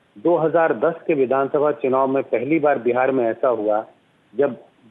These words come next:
महिलाओं ने पुरुषों की तुलना में ज्यादा मतदान किया। ये बहुत बड़ा परिवर्तन था पिछले चुनाव की तुलना में, क्योंकि लगातार पिछले बीस, पच्चीस, तीस,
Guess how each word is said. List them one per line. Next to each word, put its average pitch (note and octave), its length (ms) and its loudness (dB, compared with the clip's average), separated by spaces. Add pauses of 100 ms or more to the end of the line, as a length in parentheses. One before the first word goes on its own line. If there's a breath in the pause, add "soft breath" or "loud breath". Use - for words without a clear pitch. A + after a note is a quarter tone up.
(120)
महिलाओं B2 580 0
ने D3+ 140 2
पुरुषों C3+ 500 -2
की C#3+ 140 -2
तुलना B2 320 0
में C#3 180 -2
ज्यादा B2+ 280 2
मतदान A2+ 460 -2
किया। G2 340 -10 (540)
ये D#3+ 120 2
बहुत E3 360 -2
बड़ा C3+ 220 2
परिवर्तन A#2+ 600 0
था C#3 160 -2
पिछले C3+ 420 -2
चुनाव B2+ 380 0
की B2+ 140 -2
तुलना A2 340 -2
में, B2+ 200 -2 (440)
क्योंकि D3+ 420 -2 (380)
लगातार C3+ 840 2
पिछले C#3+ 320 -2
बीस, C3 260 -2 (120)
पच्चीस, C3+ 320 -2 (100)
तीस, C#3+ 140 -2